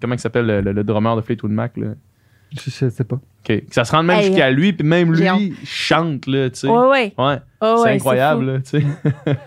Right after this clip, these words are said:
Speaker 1: <laughs>
Speaker 3: Mais
Speaker 2: Ouais,
Speaker 3: ça,
Speaker 2: ouais.
Speaker 3: c'est fou avec TikTok, comment que ça rejoint. Moi, je trouve que, euh, ce qui est débile, c'est que ça enlève un peu la barrière entre, on va dire, le, le monsieur, madame, tout le monde et les artistes. Il y a comme de quoi que ça,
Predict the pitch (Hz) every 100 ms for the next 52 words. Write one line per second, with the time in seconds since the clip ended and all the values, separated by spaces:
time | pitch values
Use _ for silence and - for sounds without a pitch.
0 | - - - 147 170 - - 135 302 285
1 | 196 - - 233 185 180 170 196 - 233
2 | - 185 190 - 185 170 196 190 190 196
3 | 214 262 294 - - - - - 220 311
4 | 320 294 208 - - - - - - -
5 | 262 196 208 185 202 214 226 - - 202
6 | 190 - - 190 - _ _ _ _ -
7 | 208 254 330 233 240 269 214 175 180 185
8 | 196 233 214 - 196 214 226 - - _
9 | - 185 185 180 220 220 180 180 190 -
10 | - 202 190 233 214 190 196 185 190 220
11 | 226 - 190 185 180 - 294 330 - -
12 | 196 208 214 190 240 285 - 180